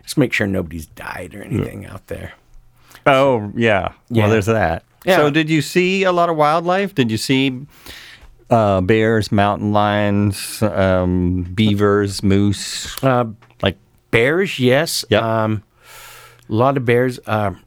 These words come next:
Speaker 1: rattlesnakes. I think I had, uh, eleven encounters with rattlesnakes.
Speaker 2: Eleven?
Speaker 1: Yeah.
Speaker 2: Wow.
Speaker 1: Uh, lynx, you know, bobcat.
Speaker 2: Oh, yeah.
Speaker 1: Yeah, he came jogging down the trail, and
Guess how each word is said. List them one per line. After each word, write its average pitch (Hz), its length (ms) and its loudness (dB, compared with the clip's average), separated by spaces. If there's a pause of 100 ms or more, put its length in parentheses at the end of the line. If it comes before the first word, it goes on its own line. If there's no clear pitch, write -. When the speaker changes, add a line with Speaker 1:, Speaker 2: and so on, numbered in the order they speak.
Speaker 1:
rattlesnakes. 139 880 -2
I 101 80 -6
think 117 160 -2
I 110 60 -2
had, 107 340 -2 (120)
uh, 95 400 -4 (340)
eleven 123 480 2
encounters 113 760 -4
with 101 200 -8
rattlesnakes. 123 1040 -2 (180)
Speaker 2:
Eleven? 104 760 2
Speaker 1:
Yeah. 113 420 -2 (320)
Speaker 2:
Wow. 107 320 -10
Speaker 1:
Uh, 98 440 -2 (380)
lynx, 120 760 -2
you 113 100 -2
know, 120 100 2
bobcat. 120 640 -2
Speaker 2:
Oh, 160 120 2
yeah. 151 280 0 (220)
Speaker 1:
Yeah, 127 140 0
he 131 80 -2
came 135 300 0
jogging 117 320 0
down 117 160 0
the 107 60 -4
trail, 135 400 -4
and 90 220 -4